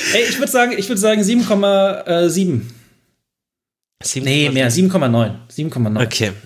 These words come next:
Speaker 2: Ich hab, also aufgrund deiner Beschreibung hab ich gedacht, dass du weniger gibst. Ähm, ich hab, ich hab ein Beef mit dem geblurrten Wallpaper, muss ich sagen. Ich find's ein bisschen zu unruhig.
Speaker 1: Mhm.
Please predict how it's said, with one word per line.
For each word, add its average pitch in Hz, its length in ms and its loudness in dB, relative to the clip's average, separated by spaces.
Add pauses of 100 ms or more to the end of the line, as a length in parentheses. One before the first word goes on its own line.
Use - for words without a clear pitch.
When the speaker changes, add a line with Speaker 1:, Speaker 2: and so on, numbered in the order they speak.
(220)
Speaker 2:
Ich - 180 0
hab, - 60 -2 (100)
also 117 500 -2
aufgrund 156 480 -2
deiner 143 200 2
Beschreibung 139 360 -2
hab 139 120 -6
ich 127 80 -6
gedacht, 127 180 -4
dass 123 100 -10
du 98 140 -12
weniger 117 400 0
gibst. - 540 -10 (720)
Ähm, 120 560 0
ich - 180 0
hab, 185 220 -4
ich - 140 -2
hab - 140 -4
ein - 180 -6
Beef 185 380 -2
mit 156 260 2
dem 139 180 0
geblurrten 123 1040 0 (440)
Wallpaper, 113 600 -2
muss 87 180 -16
ich 90 120 -14
sagen. 64 380 -16 (1040)
Ich - 160 -6
find's 160 220 -2
ein 160 80 -2
bisschen 156 240 0
zu 127 180 0
unruhig. 127 480 -8 (380)
Speaker 1:
Mhm. 120 520 0